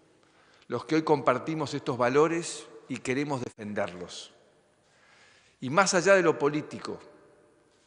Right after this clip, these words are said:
más allá de lo político, lo que está en juego es en qué Argentina y con qué valores queremos vivir. Por eso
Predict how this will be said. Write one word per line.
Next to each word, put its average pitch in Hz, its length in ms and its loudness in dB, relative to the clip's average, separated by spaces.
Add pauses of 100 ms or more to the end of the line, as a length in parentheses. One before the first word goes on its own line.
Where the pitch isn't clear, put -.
(280)
más 147 260 -2
allá 139 180 2
de 151 80 4
lo 127 160 0
político, 117 480 -6
lo 104 120 -6
que 107 80 -10
está 160 160 -4
en 151 100 -4
juego 131 520 -4 (600)
es - 160 -8
en 135 240 -6
qué 208 220 2
Argentina 123 1040 -2
y 131 100 -6
con 143 300 -2
qué 214 220 -2
valores 175 760 0 (300)
queremos 135 500 0
vivir. 110 420 -6 (1400)
Por 147 160 2
eso 175 180 0